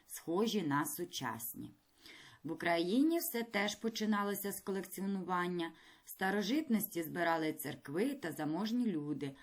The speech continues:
а от справжні музеї виникли в Миколаєві, Одесі, Феодосії, Керчі,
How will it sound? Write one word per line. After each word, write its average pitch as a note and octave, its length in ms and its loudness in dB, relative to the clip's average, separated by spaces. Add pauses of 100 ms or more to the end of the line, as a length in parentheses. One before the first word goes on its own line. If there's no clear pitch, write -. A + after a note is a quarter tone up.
(200)
а E3+ 100 2
от A3 200 2
справжні A3+ 480 2
музеї C4 500 4
виникли E3+ 480 2
в E3+ 80 0
Миколаєві, F#3 800 4
Одесі, F#3 680 0
Феодосії, G3 920 0
Керчі, G#3 720 -2